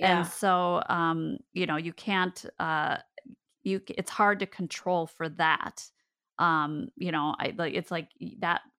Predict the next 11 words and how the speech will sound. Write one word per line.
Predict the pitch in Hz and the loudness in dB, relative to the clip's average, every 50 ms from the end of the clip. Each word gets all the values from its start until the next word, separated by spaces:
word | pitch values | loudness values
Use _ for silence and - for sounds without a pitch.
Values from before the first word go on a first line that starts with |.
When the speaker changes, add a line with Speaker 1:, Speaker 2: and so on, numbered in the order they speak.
| _ _ | _ _
Speaker 1:
clinical, | - 185 180 175 - - 185 170 156 160 156 151 151 - - - - | -4 -4 -4 -6 -6 -6 -6 -6 -4 -6 -8 -8 -8 -10 -10 -8 -8
uh, | 170 156 - - _ - | -8 -8 -8 -10 _ -8
uh, | - - - | -8 -8 -6
rapport | - 165 156 - - - - 226 214 196 165 160 156 151 156 165 - - - | -6 -8 -8 -8 -8 -2 0 2 2 2 2 2 2 0 -2 -4 -8 -10 -14
can | - - 196 175 175 - _ _ _ _ _ - | -10 -6 -4 -4 -4 -6 _ _ _ _ _ -14
change | - - 202 185 180 160 151 156 151 - | -8 -4 -2 0 0 0 0 -2 -4 -8
depending | - 165 - - 170 156 156 151 147 | -10 -12 -10 -8 -6 -4 -4 -4 -4
on | 139 139 143 | -4 -6 -8
who's | 165 180 - - 160 - | -8 -10 -14 -16 -16 -18
doing | _ - 143 147 151 - - | _ -12 -12 -10 -10 -8 -8
it. | 55 - - - _ | -8 -8 -10 -12 _